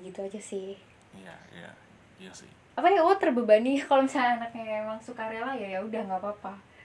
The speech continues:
Speaker 2: Iya,
Speaker 1: Tapi ya
Speaker 2: benar,
Speaker 1: balik
Speaker 2: benar.
Speaker 1: lagi sih, dana pensiun itu kan juga bisa berupa investasi. That's why
Speaker 2: Hmm.
Speaker 1: investasi itu penting banget. Kalau misalnya emang dana pensiun itu pada akhirnya nggak terlalu, apa ya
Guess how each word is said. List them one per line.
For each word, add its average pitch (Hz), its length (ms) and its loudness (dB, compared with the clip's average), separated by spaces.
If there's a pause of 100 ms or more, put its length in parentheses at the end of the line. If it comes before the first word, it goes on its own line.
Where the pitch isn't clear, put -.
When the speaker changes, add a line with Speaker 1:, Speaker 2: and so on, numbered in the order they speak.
(140)
Speaker 2:
Iya, 202 220 -8
Speaker 1:
Tapi - 40 -4
ya 277 60 0
Speaker 2:
benar, 233 140 -4
Speaker 1:
balik 220 100 -8
Speaker 2:
benar. 208 140 -8
Speaker 1:
lagi 226 120 -10
sih, 214 200 -12 (100)
dana 196 300 -6
pensiun 208 420 -12
itu 240 80 -16
kan 311 160 -8
juga 214 320 -2 (880)
bisa 220 220 -8
berupa 208 240 -8
investasi. 208 880 -8
That's - 220 -14
why 214 240 0
Speaker 2:
Hmm. 180 220 -8
Speaker 1:
investasi 208 500 -16
itu - 80 -12 (240)
penting 220 320 -8
banget. 208 560 -4 (560)
Kalau 214 160 0
misalnya 214 720 -6 (1300)
emang 196 480 -6 (280)
dana 202 260 -4
pensiun 202 420 -8
itu 196 180 -16
pada 190 200 -10
akhirnya 190 420 -12 (360)
nggak 202 240 -10
terlalu, 208 760 -10
apa - 160 -10
ya 277 220 -6